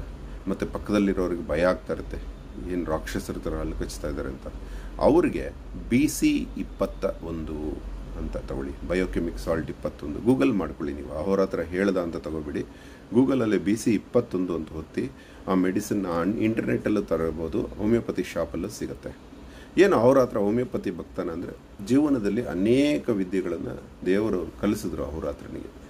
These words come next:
ಕಾರಣಾಂತರದಿಂದ. ನೂರು ವರ್ಷದ doctor ಒಬ್ರು ಸಿಕ್ಕಿದ್ರು, ಅವ್ರಿಗೆ ತುಂಬಾ ಶಕ್ತಿಶಾ-, ಅವ್ರ ಹತ್ರನಿಗಿಂತ ಶಕ್ತಿಶಾಲಿ ಅಮ್ಮ ಆಯೋರು. "ನೂರು ವರ್ಷ ಬದುಕುವುದು ಹೇಗೆ" ಅಂತ ಬುಕ್ ಬರೆದಿದ್ರು ಆಯುರ್ವೇದಿಕ್. ಆ,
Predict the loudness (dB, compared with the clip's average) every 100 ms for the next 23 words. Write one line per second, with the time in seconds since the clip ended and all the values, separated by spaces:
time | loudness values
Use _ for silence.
0 | -16 -18 4 8 8 6 2 0 -4 -10
1 | -10 -12 -16 -18 -20 -20 -20 -10 6 8
2 | 8 4 -4 -8 -6 -4 -4 -4 -8 -8
3 | -10 -16 -12 -12 -10 -12 -16 -18 -18 -18
4 | -18 -2 4 6 6 4 0 0 -2 -6
5 | -12 -8 0 2 2 0 -4 -2 2 8
6 | 8 10 8 6 0 0 0 -4 -8 -10
7 | -10 -8 -8 -8 -8 -12 -12 -10 -8 -8
8 | -4 6 6 8 4 4 2 2 0 0
9 | 0 2 2 2 -2 -2 -6 -8 -8 -6
10 | -6 -4 -4 -2 -4 -6 -8 -12 -18 -18
11 | -18 -18 -18 -20 -20 -20 -20 -20 -20 -20
12 | -20 -20 -20 -20 -14 -10